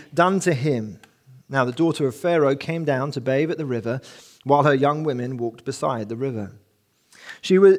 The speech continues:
she saw the basket among the reeds and sent her servant woman, and she took it.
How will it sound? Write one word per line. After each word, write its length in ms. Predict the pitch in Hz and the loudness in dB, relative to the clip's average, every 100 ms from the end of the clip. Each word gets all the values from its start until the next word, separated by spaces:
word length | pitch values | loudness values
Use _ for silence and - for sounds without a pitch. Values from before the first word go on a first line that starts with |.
| 190 | 2
she 160 | - | -6
saw 320 | 185 240 262 202 | -2 2 4 4
the 100 | 151 | 4
basket 580 | 180 214 180 - 127 | 4 4 2 -2 -2
among 280 | 139 143 185 | -2 -4 -4
the 80 | 196 | -2
reeds 360 | 135 117 127 127 | 0 2 0 -4
and 280 | 143 139 - - - | -6 -6 -10 -18 -14
sent 420 | - 233 233 202 | -2 -2 -2 -2
her 320 | 143 131 139 | 2 2 2
servant 500 | 131 185 170 123 120 | -2 0 0 -2 -8
woman, 320 | 107 101 113 | -10 -8 -8
and 160 | 123 123 | -8 -10
she 120 | 156 | -10
took 280 | - 220 - | -10 -10 -8
it. 180 | 92 | -12